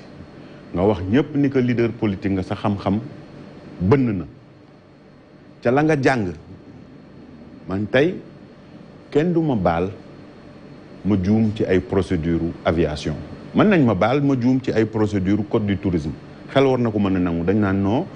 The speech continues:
moom dañ ko fa teg rek, responsabilité la. Mais ci ay procédure aviation,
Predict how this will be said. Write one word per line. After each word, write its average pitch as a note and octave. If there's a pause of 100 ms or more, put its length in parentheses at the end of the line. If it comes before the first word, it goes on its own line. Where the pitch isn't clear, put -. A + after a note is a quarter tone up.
(220)
moom G2+
dañ G#2
ko G#2
fa F#2
teg E2+
rek, -
responsabilité E2
la. C#2 (1120)
Mais F#2+
ci -
ay C#3+
procédure C3
aviation, A2